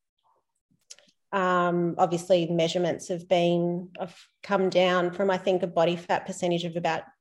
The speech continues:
twenty-four, twenty-five percent. And I think I'm sitting around about nineteen point six now. Um, yeah, so physically, uh, like,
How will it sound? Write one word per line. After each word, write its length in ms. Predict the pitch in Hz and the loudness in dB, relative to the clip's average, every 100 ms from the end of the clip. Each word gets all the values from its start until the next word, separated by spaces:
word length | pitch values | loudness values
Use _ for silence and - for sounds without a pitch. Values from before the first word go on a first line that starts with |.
| - | -10
twenty-four, 1300 | 185 170 165 170 - - - 185 170 175 175 180 180 | -6 -2 -4 -6 -12 -20 -8 -2 0 2 4 4 2
twenty-five 600 | 180 175 170 175 170 175 | -2 -2 -2 -2 -2 -4
percent. 300 | 190 202 190 | -2 0 0
And 80 | 180 | 0
I 60 | |
think 220 | 175 170 | -2 -4
I'm 140 | 175 170 | -4 -6
sitting 340 | - 175 170 | -4 -2 0
around 280 | 170 165 170 | 0 0 -2
about 280 | 170 160 - | -4 -6 -4
nineteen 480 | 170 170 180 165 170 | -4 -4 -4 -6 -6
point 260 | 170 170 | -10 -12
six 380 | - 196 185 - | -8 -8 -8 -6
now. 340 | 196 208 302 - _ - - - - - _ - - - | -4 -2 -6 -8 _ -20 -20 -20 -20 -20 _ -20 -20 -6
Um, 840 | 208 190 196 190 190 190 190 190 190 _ _ _ | 0 2 4 4 4 4 2 -2 -10 _ _ _
yeah, 380 | 196 214 247 170 | 6 6 6 4
so 580 | 170 - 196 196 190 180 | 0 4 8 8 8 2
physically, 1000 | 180 - 226 220 226 - 196 214 233 - | -4 -4 -2 0 0 6 8 8 2 -2
uh, 100 | - - | -6 -8
like, 320 | 208 185 185 | 0 2 2